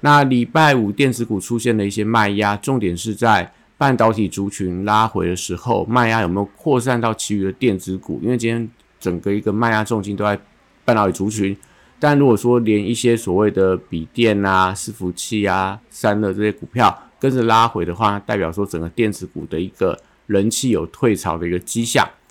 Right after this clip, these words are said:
那高价股礼拜五看起来卖压会比较整齐的涌现，在一些相关的电子族群，不管是在矽智财到伺服器等等，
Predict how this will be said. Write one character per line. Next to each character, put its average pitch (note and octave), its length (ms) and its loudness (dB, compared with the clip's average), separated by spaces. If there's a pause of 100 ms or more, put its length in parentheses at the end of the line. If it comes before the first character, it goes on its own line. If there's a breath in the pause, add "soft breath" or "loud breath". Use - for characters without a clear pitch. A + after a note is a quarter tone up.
(380 soft breath)
那 C#3+ 120 0
高 E3+ 180 4
价 E3+ 200 4
股 A2 160 0
礼 F#2+ 120 -2
拜 A#2+ 200 4
五 F#2+ 160 2
看 C3 280 0
起 G2 140 -4
来 F2 100 -2
卖 G#2 240 0
压 G#2 140 0
会 G#2 160 0
比 - 100 -12
较 G2 160 0
整 F#2 220 -4
齐 E2 160 -10
的 E2 100 -2
涌 E2 300 -4
现， F2+ 380 -2
在 G#2 180 2
一 G2+ 40 0
些 G#2 180 -2
相 G2 200 -2
关 G2+ 140 0
的 F#2 80 -2
电 F#2+ 220 -2
子 E2+ 120 -12
族 E2+ 240 -8
群， E2+ 280 -6
不 F#2 80 -4
管 E2+ 160 0
是 F2+ 80 -10
在 G2 120 -2
矽 G2 200 -8
智 G2 100 -10
财 F2 500 -2 (300 soft breath)
到 G2+ 280 2
伺 A#2 180 -8
服 G#2+ 80 -8
器 A#2 140 -6
等 G#2 180 -2
等， G#2+ 160 0